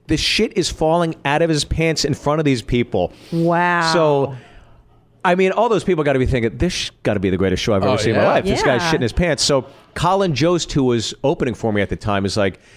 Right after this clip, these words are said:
Speaker 1: as soon as I got off stage, he's like, "Dude, you gotta come here. You gotta check this out." And so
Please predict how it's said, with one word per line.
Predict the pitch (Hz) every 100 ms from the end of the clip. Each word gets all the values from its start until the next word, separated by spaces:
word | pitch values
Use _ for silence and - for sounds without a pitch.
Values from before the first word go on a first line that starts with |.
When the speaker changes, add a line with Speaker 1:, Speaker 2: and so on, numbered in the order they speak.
| - -
Speaker 1:
as |
soon | 165
as | 156
I | 147
got | 135
off |
stage, | - 139 104
he's |
like, | 113 -
"Dude, | 117 98
you | 120
gotta | 113 101
come | 117 107
here. | 104 85
You | 78 113
gotta | 104
check | - 110
this | 104 -
out." | 110 87 - - - - -
And | 123 117
so | - - 147 -